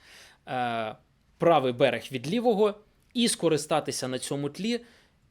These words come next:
інформаційною, психологічною спеціальною операцією про не таких українців з лівобережжя,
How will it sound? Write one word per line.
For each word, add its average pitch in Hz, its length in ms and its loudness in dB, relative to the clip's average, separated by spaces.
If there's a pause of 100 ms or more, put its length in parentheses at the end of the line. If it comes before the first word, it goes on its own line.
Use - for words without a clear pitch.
інформаційною, 160 1200 -2
психологічною 131 720 -6
спеціальною 123 580 -6
операцією 175 640 -2
про 180 420 -2 (180)
не 196 320 2
таких 185 480 -2
українців 156 720 -2 (300)
з 127 180 -8
лівобережжя, 131 840 2